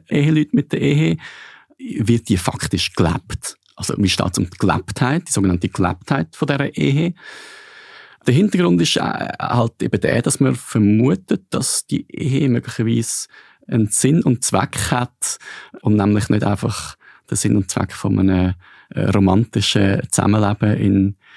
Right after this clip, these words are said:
in Liebe und Eintracht, sondern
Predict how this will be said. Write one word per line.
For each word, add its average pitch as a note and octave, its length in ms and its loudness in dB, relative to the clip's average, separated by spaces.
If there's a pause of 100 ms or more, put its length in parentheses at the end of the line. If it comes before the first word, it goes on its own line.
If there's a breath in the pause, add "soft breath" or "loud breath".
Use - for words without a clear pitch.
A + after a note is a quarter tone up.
(160 loud breath)
in - 500 0
Liebe B2+ 760 2
und A2 360 2
Eintracht, D3 560 0
sondern A2 640 2